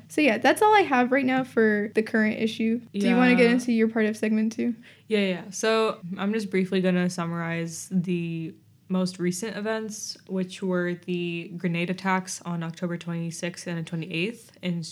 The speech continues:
Speaker 2: uh, Srinagar. So the first attack was in Karan Nagar, Srinagar, which is, um, in India's part of Kashmir, where six Indian parliamentary officers were injured in a grenade attack.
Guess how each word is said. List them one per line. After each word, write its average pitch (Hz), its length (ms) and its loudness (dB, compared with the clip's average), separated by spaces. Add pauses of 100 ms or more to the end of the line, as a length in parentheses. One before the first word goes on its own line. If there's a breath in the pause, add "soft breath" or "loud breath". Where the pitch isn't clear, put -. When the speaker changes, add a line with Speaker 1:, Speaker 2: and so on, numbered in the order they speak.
Speaker 2:
uh, 165 180 -6
Srinagar. 220 600 -2 (120)
So 208 180 -2
the 190 80 0
first 254 260 2
attack 226 320 0
was 202 140 -2
in 190 320 0
Karan 190 400 2
Nagar, 175 540 0
Srinagar, 170 680 -4
which 180 220 -2
is, 170 360 -6 (220)
um, 170 340 -4
in 170 300 -6
India's 185 400 2
part 175 240 -4
of 160 80 -12
Kashmir, 165 480 -8 (220 loud breath)
where 180 120 0
six 254 560 -4
Indian 214 680 0
parliamentary 185 600 0
officers 190 540 -2
were 185 80 -2
injured 180 480 -2
in 185 160 -2
a 185 40 2
grenade 180 280 -2
attack. 170 540 -8